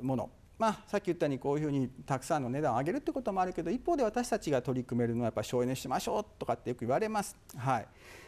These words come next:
で、これに関しては、あの、まあ、細かくはもう今回いろいろ書いてますけれども、これは皆さんがよくご存知だと思います。さっきも言ったように火力発電、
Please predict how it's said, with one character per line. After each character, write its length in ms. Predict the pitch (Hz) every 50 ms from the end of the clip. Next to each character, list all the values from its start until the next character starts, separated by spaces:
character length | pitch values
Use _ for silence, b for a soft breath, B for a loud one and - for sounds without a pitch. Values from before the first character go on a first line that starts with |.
| B B B
で、 240 | 185 190 190 190 190
こ 100 | - 233
れ 100 | 277 302
に 80 | 302
関 180 | - 320 339 330
し 60 | 339
て 100 | - 277
は、 220 | 240 233 220 214 - - -
あ 180 | - 170 165
の、 360 | 165 160 156 156 151 147 147 147
ま 80 | 180
あ、 60 | 185 -
細 180 | - 214 285 311
か 140 | - 403
く 80 | - 359
は 80 | 269 208
も 120 | 190 180
う 20 |
今 120 | 180 - -
回 140 | - 175 170
い 60 | 165
ろ 120 | 175 202 196
い 20 |
ろ 60 | -
書 100 | - 262
い 80 | 294 -
て 80 | 233
ま 160 | 190 170 160 165
す 80 | -
け 80 | - 143
れ 40 | 147
ど 140 | 147 151
も、 220 | 156 160 165 160 156
こ 100 | - 208
れ 60 | 247
は 60 | 254
皆 200 | 240 202 262 302
さ 120 | - - 320
ん 40 |
が 80 | 247 196
よ 80 | 208 233
く 140 | - 156
ご 140 | 143 151 151
存 180 | 156 285 311 302
知 40 | -
だ 80 | 262
と 120 | - 226 190
思 120 | 185 180
い 60 | 180
ま 100 | 180 180 185
す。 80 | - - - - -
さ 160 | - - 190
っ 20 |
き 140 | 180 - 180
も 60 | 165
言 80 | 156 156
っ 20 |
た 100 | 160 160
よ 60 | 147 147
う 20 |
に 160 | 165 185 214
火 220 | - - - 160 151
力 240 | 156 156 151 165
発 320 | 147 151 160 156 - 147 143
電、 200 | 143 110 101